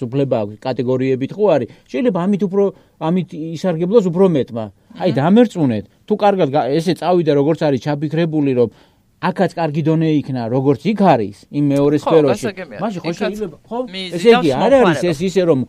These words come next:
Speaker 1: ამას პლუსებიც აქვს, რომ
Speaker 2: კი ბატონო.
Speaker 1: შეიძლება მომხმარებელი მიიზიდოს. მე მაგალითად გეტყვით, უფრო ვიძახებდი, იმიტომ რომ არ ვი-, არ ვიყავი დარწმუნებული, რომ ვისთან ჯდებოდი, ხო, ქუჩაში.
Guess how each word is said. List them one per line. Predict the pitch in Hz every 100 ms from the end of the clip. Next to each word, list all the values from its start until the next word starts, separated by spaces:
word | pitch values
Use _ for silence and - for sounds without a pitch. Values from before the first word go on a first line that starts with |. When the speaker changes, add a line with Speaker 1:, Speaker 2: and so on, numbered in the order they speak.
| _
Speaker 1:
ამას | 202 214 139
პლუსებიც | 170 214 196 190 190 180
აქვს, | 151 113 110
რომ | - 143
Speaker 2:
კი | 123 208
ბატონო. | 214 214 127 -
Speaker 1:
შეიძლება | 214 226 180
მომხმარებელი | 147 165 190 185 185 196
მიიზიდოს. | 170 180 151 123 110
მე | 180
მაგალითად | 190 156 160 165 175 180
გეტყვით, | 143 139 117 - _
უფრო | 156 190 196 123 -
ვიძახებდი, | 120 123 165 151 117 123 233 240 -
იმიტომ | - 160 175 196
რომ | 220
არ | 185 170
ვი-, | 196
არ | 143 165
ვიყავი | 185 190 185
დარწმუნებული, | 151 151 170 170 170 190 240 214 _ _
რომ | 214 220 147
ვისთან | 127 170 170 202 208
ჯდებოდი, | 156 175 135 113 104
ხო, | -
ქუჩაში. | 214 196 156 117 101